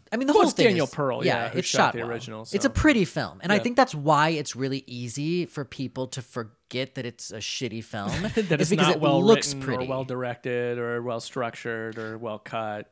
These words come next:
Speaker 1: Right. It's like the dumb hot girl.
Speaker 2: <laughs>
Speaker 1: You
Speaker 2: Yeah,
Speaker 1: know, like,
Speaker 2: yeah,
Speaker 1: people forget
Speaker 2: yeah,
Speaker 1: she's dumb
Speaker 2: yeah.
Speaker 1: because she's so hot.
Speaker 2: Well, that, okay, yeah, that's, that's what you say. That, that's the nice thing you say as well. It's, she's hot.
Speaker 1: Yeah, <laughs> exactly. She's hot.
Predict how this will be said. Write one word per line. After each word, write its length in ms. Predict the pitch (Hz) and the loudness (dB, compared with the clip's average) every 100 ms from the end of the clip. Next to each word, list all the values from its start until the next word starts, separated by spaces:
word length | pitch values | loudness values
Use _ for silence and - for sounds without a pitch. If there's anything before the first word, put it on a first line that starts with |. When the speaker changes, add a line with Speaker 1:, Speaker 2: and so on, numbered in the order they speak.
| - | -8
Speaker 1:
Right. 260 | 147 139 - | -4 -4 0
It's 180 | 202 233 | 0 4
like 240 | 254 254 - | 2 0 -4
the 120 | 196 | -4
dumb 300 | 165 175 170 | 2 2 2
hot 320 | 156 147 - | 0 -2 -2
girl. 380 | 107 76 78 120 _ _ _ | -8 -8 -10 -14 _ _ _
Speaker 2:
<laughs> 80 | - 784 855 - - - | -14 -10 -10 -10 -10 -2
Speaker 1:
You 120 | 190 | 6
Speaker 2:
Yeah, 60 | 208 | 10
Speaker 1:
know, 160 | 208 214 | 10 10
like, 180 | 214 | 10
Speaker 2:
yeah, 60 | 139 | 8
Speaker 1:
people 180 | 196 220 | 6 6
forget 200 | - 202 | 4 4
Speaker 2:
yeah, 80 | 185 | 4
Speaker 1:
she's 220 | - 170 | 2 0
dumb 240 | 165 156 | 4 4
Speaker 2:
yeah. 20 | 147 | 2
Speaker 1:
because 200 | 131 147 | -2 -4
she's 200 | 139 127 | -4 -6
so 100 | 113 | -6
hot. 240 | 101 69 - _ | -4 -8 -10 _
Speaker 2:
Well, 140 | 311 | 4
that, 160 | 311 294 | 6 6
okay, 260 | 277 190 | 4 0
yeah, 180 | 202 160 | 0 0
that's, 220 | 143 156 | -2 -6
that's 240 | 190 180 175 | -4 -6 -4
what 80 | 175 | -6
you 80 | |
say. 240 | 165 - 156 | -4 -2 -2
That, 180 | 135 131 | -2 -6
that's 140 | 170 | -6
the 120 | 170 | -4
nice 200 | 165 165 | -4 -4
thing 200 | - 135 | -6 -10
you 60 | 120 | -10
say 220 | - 120 | -8 -8
as 160 | 113 156 | -6 0
well. 220 | 170 208 | 2 2
It's, 180 | 196 - | 0 -6
she's 260 | 202 190 | -4 -4
hot. 440 | 165 190 185 170 - _ | 4 6 8 6 0 _
Speaker 1:
Yeah, 320 | 147 127 113 - | -10 -8 -10 -10
<laughs> 60 | - | -2
exactly. 520 | 170 165 226 175 120 | 0 0 0 -2 -4
She's 200 | - 170 | -8 -4
hot. 340 | 139 165 127 | 0 0 0